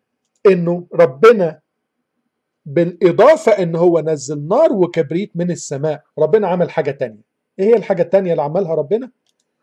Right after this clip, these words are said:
إن هو كمان قلب الطبقة بتاعت هذه المنطقة. حصلت تقلبات.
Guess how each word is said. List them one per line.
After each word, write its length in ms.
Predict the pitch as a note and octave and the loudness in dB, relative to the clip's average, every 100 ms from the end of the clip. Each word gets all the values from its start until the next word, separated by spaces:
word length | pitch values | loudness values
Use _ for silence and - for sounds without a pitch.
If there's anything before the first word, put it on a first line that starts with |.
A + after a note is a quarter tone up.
| _ _ F#3+ | _ _ -4
إن 140 | F3 | 2
هو 240 | F#3 A3 | 6 6
كمان 420 | - F3 G#3 G3+ F#3+ _ _ _ | 4 0 0 0 -4 _ _ _
قلب 680 | - B3 F#3+ F#3 C#3 B2+ F3 - _ _ _ _ _ _ _ _ _ _ _ _ _ _ _ _ - | 2 4 4 2 0 -4 -4 -6 _ _ _ _ _ _ _ _ _ _ _ _ _ _ _ _ -6
الطبقة 480 | E3+ - G#3+ D#3+ D3 | -4 0 0 0 -4
بتاعت 440 | - - E3 E3 | -8 -2 -2 -2
هذه 260 | D3 C#3 F3+ | -10 -8 -6
المنطقة. 460 | D#3 C#3+ C#3 D#3+ - _ _ _ _ _ | -6 -10 -10 -12 -12 _ _ _ _ _
حصلت 420 | - F#3+ F3 D#3 | -6 -4 -2 -4
تقلبات. 680 | E3 E3+ E3+ D#3 D#3+ B2+ _ | -6 -4 -4 0 -2 -2 _